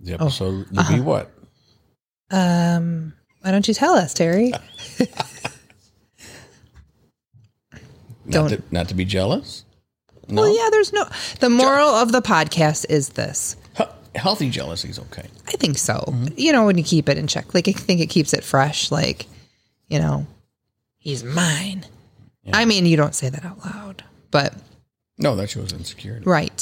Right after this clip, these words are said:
Speaker 2: The moral of the story is, of the episode is that you,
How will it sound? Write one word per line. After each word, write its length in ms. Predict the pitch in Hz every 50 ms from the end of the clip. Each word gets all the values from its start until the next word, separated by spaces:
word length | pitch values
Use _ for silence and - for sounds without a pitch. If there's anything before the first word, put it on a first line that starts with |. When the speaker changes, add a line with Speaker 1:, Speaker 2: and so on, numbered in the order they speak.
| -
Speaker 2:
The 80 | 175 180
moral 460 | 185 190 208 226 240 247 254 262 220
of 280 | - - 180 180 170 160
the 100 | 175 180
story 520 | - - - 170 151 147 143 143 139 135
is, 640 | - - - 135 127 123 120 123 131 135 - - - - - _ _ _ _ _ _ - -
of 160 | 156 147 143
the 120 | 156 143
episode 440 | 143 135 135 131 - - 139 135 131
is 160 | 139 135 139
that 180 | - - - -
you, 460 | - - 147 143 143 139 139 139 139